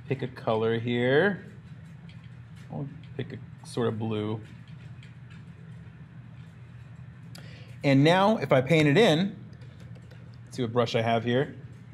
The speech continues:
The hard round, I'll go to that one, solid one. My opacity is at, uh, fifty. That means I would have to paint it a couple times to get it solid, especially if I don't press down hard enough.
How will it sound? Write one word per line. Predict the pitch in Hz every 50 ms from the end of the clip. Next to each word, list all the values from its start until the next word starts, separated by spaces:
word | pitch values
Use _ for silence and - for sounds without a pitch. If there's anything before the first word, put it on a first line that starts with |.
| - - -
The | - -
hard | 123 123 120 120
round, | 117 123 135 143 147 143 143 143 143 143 143 139 139 - - -
I'll | 127
go | 117 117 117
to | 113 110
that | 110 120 117 113 -
one, | 110 110 107 110 120 123
solid | - - 123 113 110 110 110
one. | 113 113 113 127 135 - - - - - - - - - - - - - - - - - - - - - - - - -
My | - 131
opacity | 127 - 147 147 143 139 - 143 135
is | 131 131
at, | 123 117 - - - - -
uh, | - 120 117
fifty. | - - 208 220 - - 131 120 131 160 - - - - - - - - - - - - - - - - - - - -
That | 139 143 143
means | 139 139 131
I | 131
would | 127
have | 131 127 127
to | 110
paint | - 135 127 120
it | 117 - - - - - - - - - - - - - -
a | -
couple | - - 165 - 143
times | 127 - 131 120 117 117 117 117
to | - 120
get | 110 120 120
it | - 120 -
solid, | - 131 120 110 104 113 123 135 135 131 - - - - - - - - - - - - - - - - - - - - - - - - - - - -
especially | - - 123 -
if | - 120
I |
don't | 113 110 - - - - -
press | - 131 113 - -
down | 127 113 110 110 110
hard | 110 110 104 104
enough. | 104 104 107 117 -